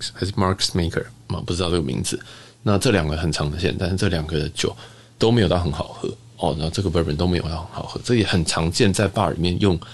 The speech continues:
拿来去，去，去调 old fashion。但这一间用的是Macher，M I T C H E R。那 Macher 的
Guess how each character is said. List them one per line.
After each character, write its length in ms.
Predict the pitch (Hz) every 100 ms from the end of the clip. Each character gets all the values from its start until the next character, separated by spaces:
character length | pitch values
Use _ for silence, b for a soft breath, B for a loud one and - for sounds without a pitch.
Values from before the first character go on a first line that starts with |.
| B -
拿 100 | 82
来 100 | 87
去， 220 | 101 107 - - - -
去， 380 | - 98 80 78
去 240 | - 101
调 260 | 92 95 78 -
old 140 | 90
fashion。 360 | - 80 - - B B B -
但 180 | 117 107
这 120 | 110
一 60 |
间 220 | 107 107 104
用 140 | 98
的 100 | 80
是 200 | - 95
Macher，M 920 | 92 92 110 - - - - - 95
I 80 | 90
T 140 | - -
C 180 | -
H 200 | 80 -
E 100 | - -
R。 180 | - B B B -
那 80 | 107
Macher 400 | 104 107 92 82
的 800 | 82 82 80 80 - 87 87